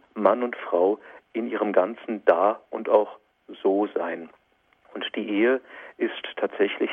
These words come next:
der Schutzraum und der Ermöglichungsgrund für diese eheliche Liebe und für alle Begegnungen, die, ähm, der ehelichen Liebe und dem Institut der Ehe selber auch vorbehalten sind.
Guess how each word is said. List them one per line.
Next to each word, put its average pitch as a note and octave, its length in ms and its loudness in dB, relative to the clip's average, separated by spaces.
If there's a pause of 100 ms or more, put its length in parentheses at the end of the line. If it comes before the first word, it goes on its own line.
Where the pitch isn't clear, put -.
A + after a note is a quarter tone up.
der G2 240 4 (160)
Schutzraum B2 640 2
und G2+ 160 -2 (500)
der G2 200 0
Ermöglichungsgrund A2+ 1200 0 (420)
für A2 280 4 (440)
diese G#2 380 2 (240)
eheliche G#2 560 2
Liebe G#2 360 0
und A2+ 200 2
für - 200 4
alle C#3+ 200 6
Begegnungen, D#3+ 840 0 (460)
die, C#3 320 2 (480)
ähm, B2 540 -4
der A2 120 4
ehelichen B2 600 2 (520)
Liebe G#2+ 360 0
und A2+ 200 0 (200)
dem G#2+ 120 2
Institut A2 460 -4
der A2 100 4
Ehe A2 220 2
selber G2 320 4
auch - 120 0
vorbehalten - 760 2
sind. - 260 -14